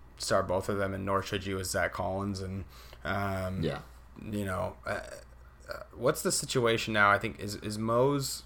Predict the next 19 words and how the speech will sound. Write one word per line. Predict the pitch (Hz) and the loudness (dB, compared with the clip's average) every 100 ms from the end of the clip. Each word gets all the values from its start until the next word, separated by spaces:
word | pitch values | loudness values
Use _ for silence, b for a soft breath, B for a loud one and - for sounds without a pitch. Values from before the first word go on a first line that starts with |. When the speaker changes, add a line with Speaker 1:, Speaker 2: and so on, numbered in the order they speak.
| - | -4
Speaker 1:
contract | 123 120 123 123 123 | 0 2 4 4 4
up | 123 - | 2 0
this | 127 | -2
summer? | 131 123 139 - - - - - - - - - - - - - - | 0 0 0 -6 -16 -20 -20 -20 -20 -20 -20 -20 -20 -20 -20 -16 0
Speaker 2:
No, | 104 92 | 4 6
Mo, | 92 107 131 147 147 - - - - | 10 12 12 12 8 2 -16 -20 -12
Turner, | - 127 120 117 113 | 0 4 6 6 6
and | 110 - 92 | 6 4 2
Myers | 90 90 87 82 80 - - - | 4 6 6 4 2 -2 -6 0
are | 85 | 4
all | 85 87 | 4 4
with | 87 87 | 4 2
us | 85 - | 0 -2
for | - | -2
one | 82 85 | 0 0
more | 82 80 | 2 0
year. | 80 78 78 - | 0 0 0 -2
Speaker 1:
Ah, | 104 101 101 95 | -2 -2 -2 -2
okay, | 95 95 | -6 -8